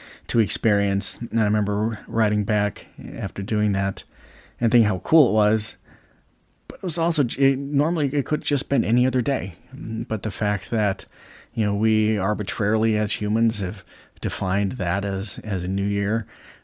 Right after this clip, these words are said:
um, it, it, it held some, some kind of significance. And, and while it, while it, it was fun and to experience that,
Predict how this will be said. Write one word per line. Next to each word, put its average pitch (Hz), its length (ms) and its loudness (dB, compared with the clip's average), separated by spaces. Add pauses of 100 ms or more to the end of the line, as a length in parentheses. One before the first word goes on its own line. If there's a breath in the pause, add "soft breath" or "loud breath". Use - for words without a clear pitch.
um, 98 640 -2 (140)
it, 104 260 -8
it, 98 280 -4
it 98 100 -2
held 104 240 -2
some, 107 560 2
some 104 180 -4
kind 104 220 -2
of 95 160 0 (360 loud breath)
significance. 104 720 0
And, 98 480 -4 (100)
and 101 280 -2
while 90 200 -2
it, 95 120 -10
while 101 220 0
it, - 100 -6 (520)
it 107 100 -4
was 98 120 -2
fun 127 480 6
and 110 200 -4
to 101 120 -2
experience 117 480 0
that, 104 320 -2